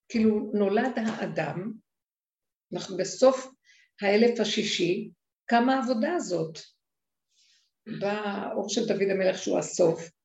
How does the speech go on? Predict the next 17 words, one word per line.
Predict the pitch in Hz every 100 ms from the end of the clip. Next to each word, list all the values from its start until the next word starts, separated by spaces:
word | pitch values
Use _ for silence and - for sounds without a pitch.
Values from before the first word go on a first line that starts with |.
| - -
והאור | 180 185
של | 190 185
הבעל | 175 175
שם | - 185 160
טוב, | 175
הדרך | 170 160 214 240 233
הזאת | 196 196 202
שהיא | - 190 - -
בעצם | - 220 226 240 220 220 _ _ -
שמה | 226 233 254
פנס | - 208 226 226
על | 214
העניין | 190 180 196
של | 220 226
הפגם. | 202 - 175 165 160 151
רב | 190 185
אושר, | 240 254 - 160